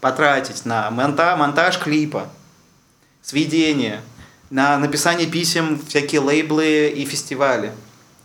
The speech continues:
И, по сути, я вот таким образом совмещал... э, при этом был, было давление на меня, потому что я понимал: "Антон, ну, как бы, ты здесь, во-первых, ты не заработаешь здесь много денег,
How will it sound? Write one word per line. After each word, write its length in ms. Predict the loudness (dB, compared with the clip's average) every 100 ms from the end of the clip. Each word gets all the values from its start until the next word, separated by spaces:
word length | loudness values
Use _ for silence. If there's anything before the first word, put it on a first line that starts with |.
| -20
И, 60 | -8
по 120 | -2
сути, 260 | 0 0
я 220 | 2 2 2
вот 220 | 0 -2
таким 320 | -2 0 2
образом 600 | 2 2 0 0 -2 -6 -14 -20 -20
совмещал... 880 | -14 -12 -4 -2 2 2 4 0 -2 -10 -16 -18 -18
э, 560 | -4 0 2 4 2 0 0
при 100 | 2
этом 280 | 4 2 2
был, 260 | 2 0 -2
было 340 | 0 2 4
давление 500 | 4 2 2 2 2
на 80 | 0
меня, 200 | 2 0
потому 100 | -2
что 100 | -4
я 40 |
понимал: 240 | -2 0 2
"Антон, 400 | 2 2 0 -2 -12 -18 -20 -6
ну, 60 |
как 80 | -4
бы, 80 | -4
ты 180 | -2 -2
здесь, 220 | 0 0
во-первых, 340 | 0 0 -2 -2
ты 80 |
не 60 | 0
заработаешь 360 | 0 0 0 -2
здесь 160 | -2
много 180 | -2 -2
денег, 440 | 0 0 0 -4